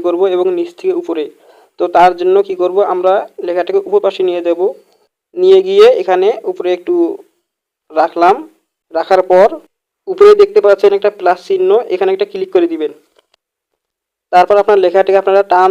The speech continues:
দিয়ে আস্তে আস্তে নিচে নামিয়ে আনবেন, যেন বাঁকা না হয়, কারণ বাঁকা হলে কিন্তু লেখাটা উপরে ওঠার সময় বাঁকা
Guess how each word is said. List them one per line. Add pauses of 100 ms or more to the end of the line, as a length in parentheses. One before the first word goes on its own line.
দিয়ে (200)
আস্তে
আস্তে (360)
নিচে
নামিয়ে
আনবেন, (220)
যেন (1000)
বাঁকা
না
হয়,
কারণ (100)
বাঁকা
হলে
কিন্তু (160)
লেখাটা (960)
উপরে
ওঠার
সময় (400)
বাঁকা